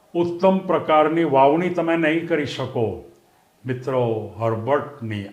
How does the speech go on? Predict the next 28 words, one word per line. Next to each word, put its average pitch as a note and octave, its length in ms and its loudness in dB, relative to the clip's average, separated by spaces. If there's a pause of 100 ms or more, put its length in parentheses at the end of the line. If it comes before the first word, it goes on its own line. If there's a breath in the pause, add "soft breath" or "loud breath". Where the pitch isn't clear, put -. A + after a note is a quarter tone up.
(140)
આ A2+ 120 -4
વાતને A2+ 840 -6 (380 loud breath)
જ્યારે A2+ 240 -2
મેં A2 200 -4 (140)
પહેલી C3+ 380 0
વખત A#2+ 580 -4
મેં G#2+ 180 -6
વાંચી A2 560 -6 (340 loud breath)
ત્યારે A2 220 -4 (160)
મને B2 220 -4
એમ A2 180 -6
થયું A2+ 460 -6 (480 loud breath)
કે A#2 80 -4
મહાન G2+ 600 -4 (340)
માણસોની A#2 600 -4 (220)
કક્ષા B2 680 -6 (460 loud breath)
કેટલી E3 500 -2
ઊંચી D3 420 -2
હોય C3 380 0 (420)
એનો C3+ 300 -4
તો C3 160 -8
આપણે A#2+ 300 -2
વિચાર G#2 580 -2
સુદ્ધા G#2 420 -6
કરી G2+ 240 -6
શકતા G2 420 -14
નથી. E2+ 360 -18 (1040 soft breath)
મારે A2+ 640 -2